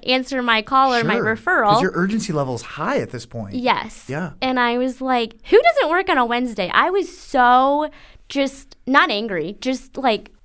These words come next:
Speaker 1: frazzled about
Speaker 2: Overwhelmed.
Speaker 1: what, what do you do? Yeah.
Speaker 2: Yeah.
Speaker 1: I went Wednesday, I went to my mom and dad's and I told them. My mom didn't cry right away, but she cried afterwards after she was on her way home. Then I slowly told my siblings.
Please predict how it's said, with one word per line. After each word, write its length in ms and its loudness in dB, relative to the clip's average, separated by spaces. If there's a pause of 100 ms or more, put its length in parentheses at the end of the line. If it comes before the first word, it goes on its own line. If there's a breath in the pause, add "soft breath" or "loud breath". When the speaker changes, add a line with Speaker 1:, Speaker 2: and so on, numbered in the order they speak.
Speaker 1:
frazzled 640 0
about 360 4
Speaker 2:
Overwhelmed. 500 0
Speaker 1:
what, 60 4
what 80 -8
do 60 -8
you 60 -8
do? 220 -4
Yeah. 340 0
Speaker 2:
Yeah. 160 -8 (800 loud breath)
Speaker 1:
I 240 2
went 440 -4 (180)
Wednesday, 840 -2 (340)
I 120 0
went 200 -4
to 100 -4
my 120 0
mom 220 -2
and 100 -4
dad's 320 0
and 100 -6
I 100 -4
told 260 -8
them. 400 -6 (560)
My 180 -2
mom 240 2
didn't 200 -4
cry 220 -2
right 200 0
away, 300 -6 (160)
but 280 -4 (260)
she 220 -6
cried 300 -2
afterwards 640 -4 (540 soft breath)
after 280 -6
she 160 -10
was 160 -8 (100)
on 180 -4
her 280 -8 (160)
way 160 -4
home. 440 -6 (680 soft breath)
Then 160 -4
I 100 0
slowly 380 0
told 260 -2
my 120 -2
siblings. 640 -8